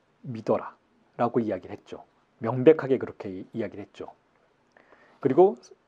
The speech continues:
사도 바울도 분명히 이야기를 했어요. 예수의 말은 믿는 것이지 해석하는 것이 아니라는 거예요.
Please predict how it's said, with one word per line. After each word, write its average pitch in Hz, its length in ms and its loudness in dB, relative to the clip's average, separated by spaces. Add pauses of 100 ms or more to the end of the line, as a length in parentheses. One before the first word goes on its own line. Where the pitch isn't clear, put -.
(160)
사도 160 300 4
바울도 131 600 6
분명히 156 440 6
이야기를 104 300 2
했어요. 85 340 -14 (1300)
예수의 156 520 8
말은 156 440 6 (760)
믿는 208 480 6
것이지 - 520 0
해석하는 175 640 -2
것이 165 180 -2
아니라는 104 380 -4
거예요. - 200 -20